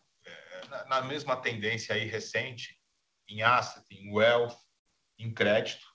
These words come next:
É, sales and trading,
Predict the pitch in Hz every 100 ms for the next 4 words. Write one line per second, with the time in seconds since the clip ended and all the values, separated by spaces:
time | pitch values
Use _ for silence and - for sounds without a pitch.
0 | _ _ _ _ _ _ _ 101 104 101
1 | 98 98 95 95 - - - 147 139 117
2 | 120 117 123 117 110 104 92